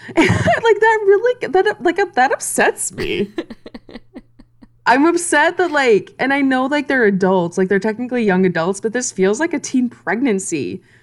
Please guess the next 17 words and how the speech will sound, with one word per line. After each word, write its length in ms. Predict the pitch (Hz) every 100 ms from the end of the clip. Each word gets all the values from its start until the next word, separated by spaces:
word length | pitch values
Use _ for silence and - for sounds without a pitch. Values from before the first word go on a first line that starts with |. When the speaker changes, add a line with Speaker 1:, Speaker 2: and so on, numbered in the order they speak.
| _
Speaker 2:
Yeah, 200 | 196 185
they're 160 | 180 208 -
Speaker 1:
Like 120 | 202
a 40 |
Speaker 2:
pretty 140 | 208 247
Speaker 1:
shotgun 420 | 226 226 240 233
Speaker 2:
young 140 | 214
Speaker 1:
wedding. 260 | 214 214 220
Speaker 2:
adults. 220 | 196 - -
<laughs> 1000 | 262 - - - - _ _ _ _
Speaker 1:
They're 100 | 339 320
very 520 | 214 240 294 285 262
young. 440 | 185 180 233 180
Like, 200 | 180 190
I 160 | 180 208
feel 260 | 208 226 233
like 340 | 269 240 -